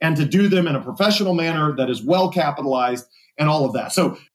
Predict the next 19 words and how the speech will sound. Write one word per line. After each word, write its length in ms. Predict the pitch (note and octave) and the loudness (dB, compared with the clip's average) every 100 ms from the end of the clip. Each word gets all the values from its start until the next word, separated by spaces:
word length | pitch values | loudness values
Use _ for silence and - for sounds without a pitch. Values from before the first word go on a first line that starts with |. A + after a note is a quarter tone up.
| - | 0
that 220 | A#3 B3+ | 2 2
is 100 | F3 | 2
what 160 | F3 D#3+ | 0 0
you'd 160 | D3 | 0
see. 140 | E3 C#3 | 0 0
You'd 240 | E3+ F3+ | 0 0
see 200 | - E3 | 2 2
our 240 | D3+ C3+ | 2 0
beta 280 | C3+ G3 G3+ | 2 2 4
building, 420 | F#3 F#3 E3+ F3 | 2 2 2 2
which 180 | C#3+ B2+ | 0 -2
is 100 | C3 | -2
a, 180 | B2 B2 - | -4 -4 0
a 60 | |
multi-story 680 | C3 D#3 F3 E3 - E3+ D3 | 2 2 2 -2 0 0 0
building, 400 | D#3 D3+ D3 C#3+ | 0 0 0 0
commercial 440 | C#3 D3 D3+ D3 | 2 0 0 0
office 280 | D3+ D3 C#3 | 0 0 -6
space, 460 | - C#3+ C#3 C3+ | -6 -2 -2 -4